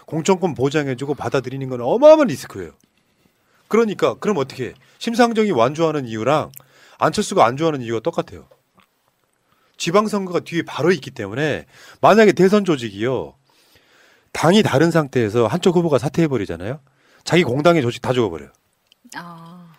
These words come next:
Speaker 1: 그러니까 선거에서 지더라도 그 지역에 조직이 살아나야 돼. 그래야 지방선거에서 기초의회라도 몇 명씩 집어넣을 거 아니에요? 그, 그 쉽지가 않은 거예요. 단일화라는 게. 말처럼 뭐 윤석열처럼 만나서 십 분만 저 커피 마시면은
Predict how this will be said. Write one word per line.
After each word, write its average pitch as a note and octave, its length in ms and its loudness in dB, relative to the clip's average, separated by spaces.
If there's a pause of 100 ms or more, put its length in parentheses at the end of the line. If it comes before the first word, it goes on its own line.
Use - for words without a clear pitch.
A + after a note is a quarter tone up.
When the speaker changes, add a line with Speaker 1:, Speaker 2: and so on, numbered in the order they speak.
(360)
Speaker 1:
그러니까 F#3+ 380 0
선거에서 A3 600 2
지더라도 E3+ 840 2
그 E3+ 100 -4
지역에 E3+ 280 2
조직이 D3 320 -4
살아나야 F#2+ 380 -10
돼. - 180 -20 (600)
그래야 G#3+ 280 2
지방선거에서 E3+ 800 0 (300)
기초의회라도 E3 680 0
몇 B2 80 -6
명씩 C3+ 180 -8
집어넣을 A#2+ 320 -4
거 F#2+ 120 -12
아니에요? F#2 300 -12 (720)
그, F3 180 -6
그 A3 260 0
쉽지가 C4 400 0
않은 D#3 160 -2
거예요. G#2 380 -2
단일화라는 B2 580 -4
게. E2+ 460 -10 (340)
말처럼 E3 560 0 (440)
뭐 D3 220 0
윤석열처럼 D3+ 600 0
만나서 D3+ 260 2
십 - 200 -6
분만 G#3+ 260 2
저 D3+ 180 -6
커피 G#3 220 -4
마시면은 D3 580 0